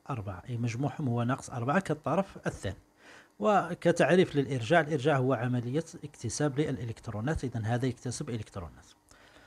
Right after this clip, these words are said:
المعادلة النسبية الآن للأكسدة، لدينا ش-، شوارد اليود في الطرف الأول وثنائي اليود في الطرف الثاني. نشوفوا بأن، بأن اليود هنا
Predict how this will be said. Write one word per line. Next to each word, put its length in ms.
المعادلة 440
النسبية 320
الآن 180
للأكسدة، 680
لدينا 580
ش-، 260
شوارد 520
اليود 300
في 60
الطرف 400
الأول 320
وثنائي 460
اليود 160
في 80
الطرف 320
الثاني. 300
نشوفوا 400
بأن، 440
بأن 340
اليود 340
هنا 340